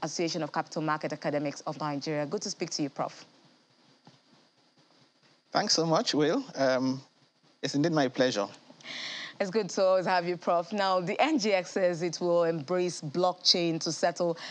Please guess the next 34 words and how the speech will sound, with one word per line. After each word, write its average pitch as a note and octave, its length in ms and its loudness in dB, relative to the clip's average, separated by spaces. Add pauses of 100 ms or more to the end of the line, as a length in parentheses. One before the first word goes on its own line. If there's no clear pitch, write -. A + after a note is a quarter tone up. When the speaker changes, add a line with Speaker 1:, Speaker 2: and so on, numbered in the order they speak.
Speaker 1:
capital F#3 320 0
market E3 340 0
transactions D#3+ 600 -2
in D3+ 100 -2
twenty D#3 280 -2
twenty-three, D#3 480 -2
that's D3+ 200 0
next D#3 280 -4
year. E3 180 2 (500)
Going E4+ 320 4
digital F#3 600 2
is F3+ 220 -2
what F#3 240 2
many F#3 400 0
have F3 120 0
been D#3+ 200 -2
clamoring E3 480 0
for, E3 280 0
especially E3 520 0
the D#3+ 140 -2
young D#3+ 400 -2
people. E3+ 520 -2 (280)
However, G3+ 380 4
will F3+ 220 0
it - 160 -2
mean A3+ 580 0
the F#3+ 140 2 (100)
end G#3 300 2
of G3 100 2
stockbroking G3 880 -2
firms, G#3+ 540 0
since G3 380 -2
blockchain G3+ 480 0
technology F3+ 480 -2